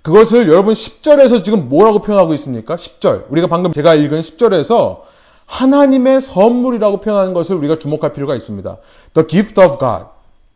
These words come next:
당시 유대인과 사마리아인에게 있어서 이 하나님의 선물이라는 프레이즈, 이 구절은, 이 표현은 분명한 의미가 있던 표현이기 때문에 그렇습니다.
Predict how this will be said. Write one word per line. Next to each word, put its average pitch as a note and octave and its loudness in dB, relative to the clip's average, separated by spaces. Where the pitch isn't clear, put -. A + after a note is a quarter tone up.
당시 G3 -2
유대인과 G#3 0
사마리아인에게 G#3+ -2
있어서 D3 -2
이 E3 -6
하나님의 C4 0
선물이라는 A#3 -2
프레이즈, F3+ -4
이 F3+ -4
구절은, C#3+ -2
이 A3 -4
표현은 G#3+ -2
분명한 A3+ 0
의미가 A3+ 0
있던 G3 -4
표현이기 G#3 -6
때문에 E3 -4
그렇습니다. A2+ -10